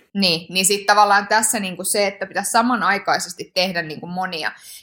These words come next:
Ja sitten mä vielä tosta, että se on varmastikin niin,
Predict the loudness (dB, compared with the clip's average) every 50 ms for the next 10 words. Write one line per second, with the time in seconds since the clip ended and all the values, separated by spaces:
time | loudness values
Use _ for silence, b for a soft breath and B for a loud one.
0 | B 0 2 2 2 0 0 0 0 2 2 2 4 4 6 6 4 4 2 0
1 | 0 0 0 2 2 2 0 -2 -4 -4 -4 -4 -4 0 2 2 2 2 2 0
2 | 0 -2 -2 -2 -4 -6 -8 -8 -8 -10 -10 -10 -10 -10 -12